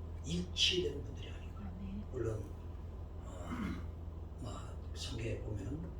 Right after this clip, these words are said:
Speaker 1: 정말 바울 사도를 얼마나 끔찍히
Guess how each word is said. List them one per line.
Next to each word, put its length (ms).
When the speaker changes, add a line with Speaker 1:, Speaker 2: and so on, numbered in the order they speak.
Speaker 1:
정말 420
바울 340
사도를 420
얼마나 720
끔찍히 540